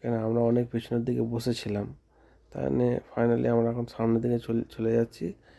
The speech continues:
কারণ ট্রেন এক্ষুনি ঢুকে যাবে। ওখানে বসে কিছু নাস্তা খাবো, এখন বিস্কুট চা খাবো বলে আরও আগের দিকে চলে যাচ্ছি। আমাকে এখন ট্রলি,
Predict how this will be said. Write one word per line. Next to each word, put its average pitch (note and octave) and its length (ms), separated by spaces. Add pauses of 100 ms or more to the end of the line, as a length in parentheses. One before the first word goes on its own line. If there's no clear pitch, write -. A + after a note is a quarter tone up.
(280)
কারণ A#2+ 140
ট্রেন B2 260
এক্ষুনি B2 300
ঢুকে A2+ 280
যাবে। G#2 280 (1400)
ওখানে C3 300
বসে A#2+ 320
কিছু B2 440
নাস্তা A#2 720 (240)
খাবো, A#2+ 360
এখন A2+ 220
বিস্কুট A#2+ 400 (360)
চা B2+ 240
খাবো A#2 360
বলে A#2+ 220
আরও A#2 220
আগের A#2 260
দিকে A#2+ 200
চলে A#2 240
যাচ্ছি। A#2 360
আমাকে A2+ 320
এখন A2+ 200
ট্রলি, A#2 280